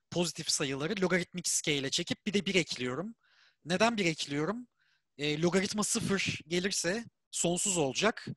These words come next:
O yüzden hiç, e, logaritma sıfır, e, gelmemesi için, e, artı bir yapıyorum. Yani çok fazla etkilemiyor benim, e, görselleştirme sonucumu. Aynı şekilde negatifler için de aynısını yapıyorum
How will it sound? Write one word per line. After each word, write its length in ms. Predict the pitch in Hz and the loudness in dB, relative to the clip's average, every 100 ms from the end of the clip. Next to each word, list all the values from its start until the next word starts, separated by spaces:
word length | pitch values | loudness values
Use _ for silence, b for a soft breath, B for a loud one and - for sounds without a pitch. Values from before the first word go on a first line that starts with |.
| b b b - | b b b -8
O 80 | 165 | -4
yüzden 340 | 180 160 175 180 | -2 0 -2 -2
hiç, 260 | - - | -4 -4
e, 420 | 160 156 156 151 151 | -2 -2 -2 -4 -2
logaritma 460 | 160 165 180 180 | 0 0 0 -2
sıfır, 560 | - - 185 160 - - 139 | -2 -2 -2 -2 -4 -8 -10
e, 220 | 151 147 | -6 0
gelmemesi 580 | 165 175 160 143 - 143 | 2 2 2 -4 -6 -4
için, 360 | - 202 226 _ b b _ _ - | -2 -2 -4 _ b b _ _ -6
e, 200 | 156 151 | -2 4
artı 360 | 175 151 185 | 4 4 0
bir 120 | 165 | -2
yapıyorum. 540 | 143 131 120 110 104 101 - | -2 -2 -4 -8 -10 -16 -10
Yani 140 | 123 127 | -8 0
çok 180 | 175 | 0
fazla 300 | - 147 151 | 2 0 0
etkilemiyor 640 | 160 - 160 143 120 110 104 | -4 -4 -2 -2 -2 -4 -6
benim, 280 | 110 104 - b b _ | -12 -14 -20 b b _
e, 200 | 110 113 | -10 -10
görselleştirme 880 | 113 135 131 135 117 120 - 117 117 | -4 -2 0 -2 -2 -4 -4 -6 -6
sonucumu. 600 | - 113 107 107 120 220 _ _ b b b b b _ - | -8 -8 -10 -8 -8 -8 _ _ b b b b b _ -2
Aynı 220 | 170 180 | 0 2
şekilde 380 | 190 - 175 175 | 0 -2 -2 0
negatifler 1300 | 170 175 165 - - 135 139 135 131 131 131 - 156 | 2 0 -2 -10 -10 -8 -6 -4 -4 -6 -10 -6 -4
için 300 | 139 - 127 | -2 -2 -2
de 60 | 123 | -4
aynısını 420 | 117 113 - 117 | -4 -4 -8 -6
yapıyorum 500 | 135 - 156 196 | -8 -4 -2 -2